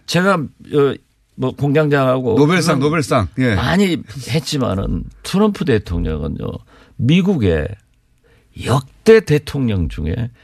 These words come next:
Speaker 1: 사업가 출신이 없습니다.
Speaker 2: 예.
Speaker 1: 처음이에요.
Speaker 2: 예.
Speaker 1: 우리나라 대통령도 사업가 출신이 없는데 사업가 출신은 유일하게 엠비 하나란 말이에요.
Speaker 2: 예.
Speaker 1: 엠비는 돈을 좋아해가지고 돈 벌려고 대통령에서 적골됐고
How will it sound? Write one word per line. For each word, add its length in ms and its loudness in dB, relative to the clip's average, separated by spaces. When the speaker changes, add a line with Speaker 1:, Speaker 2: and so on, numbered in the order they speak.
Speaker 1:
사업가 560 0
출신이 420 -2
없습니다. 680 -4
Speaker 2:
예. 320 0
Speaker 1:
처음이에요. 840 2
Speaker 2:
예. 280 0
Speaker 1:
우리나라 400 6
대통령도 640 -2
사업가 400 -2
출신이 400 -4
없는데 640 2
사업가 420 2
출신은 440 2
유일하게 680 2
엠비 260 2
하나란 420 0
말이에요. 400 -4
Speaker 2:
예. 280 0
Speaker 1:
엠비는 800 4
돈을 500 2
좋아해가지고 960 0
돈 180 2
벌려고 300 0
대통령에서 720 -2
적골됐고 880 -2